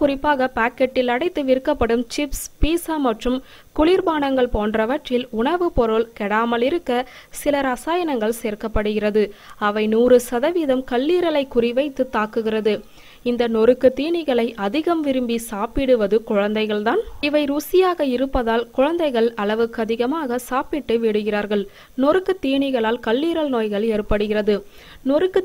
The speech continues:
தீனிகளில் உள்ள நச்சுப் பொருட்களை முதலில் கல்லீரல் சுத்திகரிக்கிறது. எஞ்சியவற்றை சிறுநீரகம் சுத்திகரிக்கிறது. நொறுக்கு தீனிகளை ஒரு குழந்தை அடிக்கடி சாப்பிட்டால் கல்லீரல்,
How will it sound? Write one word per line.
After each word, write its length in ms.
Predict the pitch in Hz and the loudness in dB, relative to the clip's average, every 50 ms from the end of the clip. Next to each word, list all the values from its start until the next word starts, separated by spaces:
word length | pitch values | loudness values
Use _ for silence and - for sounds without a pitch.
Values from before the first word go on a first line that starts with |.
| - 285 | 0 -2
தீனிகளில் 500 | 277 277 277 269 262 247 247 254 269 320 | -2 0 0 2 2 4 4 2 0 -2
உள்ள 180 | 311 269 240 233 226 214 | -2 -2 -2 -2 -2 -2
நச்சுப் 320 | 214 214 - - 226 214 | -4 -4 -6 -6 -4 0
பொருட்களை 420 | 240 240 285 302 - - 262 247 247 233 226 | 0 0 -2 -2 -4 -4 -2 0 0 0 0
முதலில் 360 | 214 269 294 269 254 254 254 - 240 | 0 0 0 0 0 -2 -2 -2 -2
கல்லீரல் 480 | 226 262 294 320 285 247 220 226 226 - | 0 0 0 0 0 0 -2 -2 -4 -8
சுத்திகரிக்கிறது. 800 | 247 220 - 240 233 233 220 226 220 - 220 220 208 220 208 - - - - - _ _ - - - - - - - 269 | -10 -8 -6 -2 0 0 0 -2 -2 -2 -2 0 2 2 0 0 -2 -10 -20 -20 _ _ -20 -20 -20 -20 -8 0 2 4
எஞ்சியவற்றை 640 | 294 320 359 370 - - 381 359 320 277 269 - 254 262 262 - | 4 4 2 2 4 4 4 4 4 2 2 2 0 0 0 -2
சிறுநீரகம் 600 | 285 277 311 349 349 320 277 233 214 226 240 254 - | -2 -2 0 0 2 2 2 0 0 0 0 0 0
சுத்திகரிக்கிறது. 800 | - 240 - 247 240 220 226 226 226 226 233 220 214 208 214 196 - - - - - - - 226 | -2 -2 0 0 0 2 2 0 0 0 -2 -2 0 2 0 0 0 -6 -16 -20 -16 -6 0 2
நொறுக்கு 320 | 226 226 247 247 247 262 254 - | 4 6 6 6 4 2 2 2
தீனிகளை 480 | 269 294 339 359 359 330 302 262 247 240 262 254 220 | 0 0 0 0 0 0 0 0 0 0 0 2 4
ஒரு 120 | 226 226 233 233 | 4 4 4 2
குழந்தை 360 | - 262 302 349 339 294 247 240 240 - 214 | 2 2 2 2 0 0 -2 -2 -2 -4 -4
அடிக்கடி 400 | 196 196 226 226 - 240 220 233 233 233 | -4 -4 -4 -4 -4 -4 -4 -4 -4 -4
சாப்பிட்டால் 580 | - 226 226 220 - 330 311 - - 233 233 240 233 | -6 -6 -6 -4 -4 -4 -4 -2 -2 0 0 -2 -2
கல்லீரல், 540 | - 233 240 269 302 339 311 254 226 220 233 | -2 -2 -2 0 -2 -2 0 0 0 0 -2